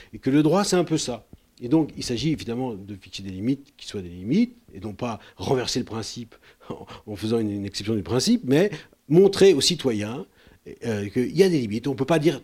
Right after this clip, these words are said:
tout et n'importe quoi, euh, à la fois à ses concitoyens, ça c'est le droit privé à la diffamation, mais même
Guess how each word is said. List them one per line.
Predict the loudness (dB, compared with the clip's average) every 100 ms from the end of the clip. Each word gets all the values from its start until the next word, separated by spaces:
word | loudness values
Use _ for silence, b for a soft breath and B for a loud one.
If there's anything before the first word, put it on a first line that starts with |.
| _
tout | -4 -2
et | -2
n'importe | -2 -2 -8 -12
quoi, | -10 -8 -8 b b b -18
euh, | -16 -14
à | -4 -4
la | -2
fois | -2 -4 -4
à | -6
ses | -6
concitoyens, | -6 -6 -6 -6 -6 -4 -6
ça | -8
c'est | -12 -12
le |
droit | -14 -14 -14
privé | -12 -10
à |
la | -10
diffamation, | -12 -16 -10 -4
mais | 2 4
même | 4 2